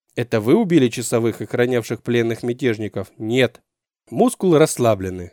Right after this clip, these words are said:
дыхание ровное. Глаза смотрят прямо перед собой. Я даже мигаю с той же частотой, как и всегда. Вы убили нескольких беглецов? Да.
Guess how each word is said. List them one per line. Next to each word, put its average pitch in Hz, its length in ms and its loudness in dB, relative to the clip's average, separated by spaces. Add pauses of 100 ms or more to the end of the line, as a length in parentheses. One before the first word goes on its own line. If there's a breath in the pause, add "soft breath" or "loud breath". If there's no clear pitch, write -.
(140)
дыхание 156 480 2
ровное. 107 540 -2 (500)
Глаза 143 400 2
смотрят 170 460 -2
прямо 113 260 0
перед 113 240 -6
собой. 104 480 -6 (460)
Я 135 120 2
даже 226 220 2
мигаю 175 420 4
с - 60 -10
той 110 160 -4
же 107 80 -6
частотой, 160 520 -2
как 139 200 -2
и 147 60 -2
всегда. 120 500 -2 (840)
Вы 135 240 2
убили 175 340 4
нескольких 117 540 -2
беглецов? 113 680 0
Да. 113 420 2